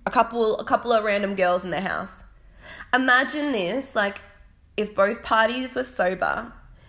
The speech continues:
calling your boyfriend being, like, stressed that they're, like, there's a couple of girls. <laughs> Sorry, we don't let her talk to people of the opposite sex that we've, you know, my friend, there's a single guy in the house.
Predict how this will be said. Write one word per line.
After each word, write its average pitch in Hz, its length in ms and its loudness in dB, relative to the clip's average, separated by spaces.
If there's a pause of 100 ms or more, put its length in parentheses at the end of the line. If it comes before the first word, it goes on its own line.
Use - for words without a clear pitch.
(160)
calling 214 420 0
your 226 100 0
boyfriend 202 460 -2
being, 185 220 -4
like, 175 240 -4
stressed - 800 0
that 170 320 0 (480)
they're, 190 240 0 (120)
like, - 280 0
there's 180 320 -2
a - 100 -4
couple 180 340 0
of 185 140 -2
girls. 160 640 0 (800)
<laughs> - 680 2
Sorry, 254 340 4
we 254 80 -2
don't 254 120 4
let 277 100 4
her 320 80 2
talk 233 260 -2
to 330 60 -6
people 240 280 -2
of 220 120 -2
the 196 80 0
opposite 196 440 -2
sex - 420 -2
that - 120 -2
we've, 175 240 -6
you 226 80 -4
know, 170 180 -2 (360)
my 220 120 4
friend, 233 320 0
there's 240 140 -2
a 277 180 -2
single 302 340 0
guy 277 260 4
in 285 100 -4
the 285 100 0
house. 240 600 0